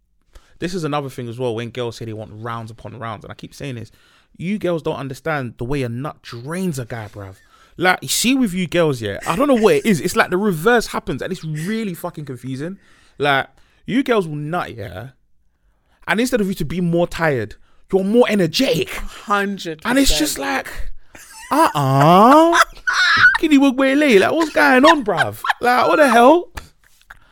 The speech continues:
Speaker 1: Like, oh, bruv, you lot just, t-, you lot turn into, like,
Speaker 2: A hundred percent.
Speaker 1: battery, like, you lot, it's, it's like each nut, each nut you lot get is a charge.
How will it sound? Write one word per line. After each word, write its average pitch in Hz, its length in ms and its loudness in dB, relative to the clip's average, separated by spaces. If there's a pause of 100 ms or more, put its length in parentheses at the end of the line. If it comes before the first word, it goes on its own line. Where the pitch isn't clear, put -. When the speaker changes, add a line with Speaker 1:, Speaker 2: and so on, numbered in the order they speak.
(380)
Speaker 1:
Like, 233 360 2
oh, 196 680 0
bruv, 214 360 -4
you 233 160 -4
lot 247 140 4
just, 214 140 -12
t-, - 120 -10
you 233 140 -6
lot - 160 -4
turn 214 220 -6
into, 196 180 -4
like, 180 420 -2 (720)
Speaker 2:
A - 40 -14
hundred 277 180 -4 (100)
percent. 254 220 -12
Speaker 1:
battery, 233 60 -4
like, 233 200 2
you 226 340 -8
lot, 165 220 2
it's, - 160 -6 (200)
it's 175 100 -4
like 190 200 2
each - 260 -4
nut, 170 420 -4 (300)
each 196 240 -12
nut 175 200 -4
you 156 120 -8
lot 127 160 -8
get 131 140 -6
is 127 120 -8
a 110 60 -12
charge. 117 560 -4